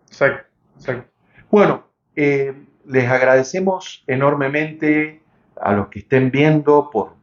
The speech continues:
Speaker 2: por video, a los que estén escuchando, eh, por el, por el canal de podcast.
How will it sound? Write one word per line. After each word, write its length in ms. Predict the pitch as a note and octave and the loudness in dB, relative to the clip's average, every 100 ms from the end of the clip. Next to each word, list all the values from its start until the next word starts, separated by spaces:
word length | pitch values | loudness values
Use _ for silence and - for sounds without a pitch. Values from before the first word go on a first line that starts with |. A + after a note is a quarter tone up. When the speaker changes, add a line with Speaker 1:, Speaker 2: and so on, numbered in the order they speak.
| _ | _
Speaker 2:
por 240 | F#2 F#2 | -10 -8
video, 600 | F#2 A2+ C3+ D3 D3 C#3 A#2+ | -4 2 4 4 2 0 -4
a 40 | |
los 160 | G2+ - | -6 -16
que 100 | _ | _
estén 220 | - A#2 | -10 -8
escuchando, 920 | A#2 - G2+ B2+ B2+ C3+ B2+ C3 - _ _ _ - | -8 -10 -6 -2 -2 -2 -2 -4 -6 _ _ _ -4
eh, 340 | G2+ G2+ G2 - | 0 2 0 -4
por 240 | G2+ G2 | -6 -6
el, 320 | F#2 F2 E2+ - _ _ _ _ - | -12 -20 -20 -20 _ _ _ _ -2
por 180 | G#2 | -2
el 220 | F2+ E2 - | -2 -8 -10
canal 360 | G2 A#2+ A#2 | -4 -2 -2
de 100 | G#2+ | -4
podcast. 720 | G#2 D#3+ F3 - G3 G3+ - | -2 2 0 0 0 0 -2